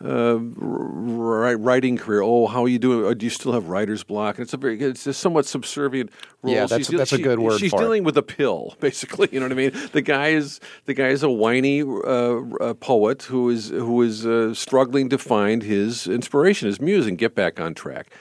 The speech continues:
Speaker 1: And that's the opening few minutes of Mother.
Speaker 2: And that could also be something we don't know at this point from his imagination. The movie also deals with unreliable narrators,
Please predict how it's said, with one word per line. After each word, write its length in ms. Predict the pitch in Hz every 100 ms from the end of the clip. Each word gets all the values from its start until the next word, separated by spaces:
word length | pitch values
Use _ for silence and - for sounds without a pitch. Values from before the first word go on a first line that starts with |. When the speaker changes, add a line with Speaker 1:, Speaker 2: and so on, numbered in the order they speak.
| -
Speaker 1:
And 120 | 104
that's 240 | 127 170 -
the 120 | 160
opening 400 | 117 113 120 113
few 200 | - 101
minutes 380 | 92 80 80 - -
of 140 | 90 85
Mother. 300 | 62 50 - - - -
Speaker 2:
And 300 | 165 143 123 127
that 320 | 135 185 - -
could 400 | - 151 147 127 - _
also 400 | - 135 - 185
be 180 | 135 117
something 920 | - 135 135 123 110 104 98 95 95
we 160 | 95 104
don't 180 | 101 101
know 180 | 107 117
at 80 |
this 100 | 113 -
point 320 | 110 101 92 _
from 240 | - 98
his 200 | 90 117
imagination. 880 | 104 92 90 - 101 160 - 165 156
The 60 | 139
movie 260 | 175 160
also 340 | 143 175 - 185
deals 300 | 143 143 120
with 100 | -
unreliable 680 | 135 135 123 110 113 98 95
narrators, 760 | 90 92 85 67 62 - 110